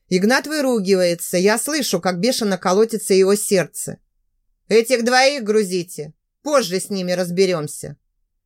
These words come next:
Отдаёт приказы, а затем кладёт меня внутрь автомобиля. И мы трогаемся. И место моего заточения удаляется, становится маленькой точкой.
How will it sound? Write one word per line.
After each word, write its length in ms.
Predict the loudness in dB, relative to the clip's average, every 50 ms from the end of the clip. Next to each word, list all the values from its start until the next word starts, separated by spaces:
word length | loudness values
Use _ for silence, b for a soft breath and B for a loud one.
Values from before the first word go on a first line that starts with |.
| _ _ _ _ _ _ _
Отдаёт 520 | -2 -2 2 2 4 4 4 4 2 0
приказы, 500 | -2 -4 -2 0 0 0 0 2 0 0
а 80 | 0 0
затем 400 | 0 -2 0 0 0 -2 0 0
кладёт 420 | 0 -2 0 0 -2 -4 -4 -2
меня 260 | -4 -2 -2 -2 0
внутрь 340 | 0 0 0 0 0 0 0
автомобиля. 840 | 0 0 -2 0 0 2 0 0 0 -2 -2 -2 -4 -6 -8 -10 -12 _ _ _ _ _ _ _
И 120 | 0 2
мы 140 | 2 2 2
трогаемся. 840 | 2 2 2 2 2 2 0 -4 -4 -6 -8 -8 -10 -12 -14 -16 -16 -18 _ _ _ _ _ _ _
И 120 | 2 4
место 320 | 4 4 2 0 -2 -2 -2
моего 320 | 0 2 2 2 2 4
заточения 680 | 2 2 2 2 0 0 0 -2 -2 0 2 2 2 2
удаляется, 720 | 2 2 2 2 2 4 2 2 2 0 -2 -4 -6 -8 -8
становится 640 | -4 -2 0 2 2 2 2 0 -2 -2 -2 -2
маленькой 480 | 0 2 2 2 0 -2 -2 -2 -2 -2
точкой. 640 | 0 -2 -2 -2 -2 -6 -12 _ -14 -14 -14 -14 -16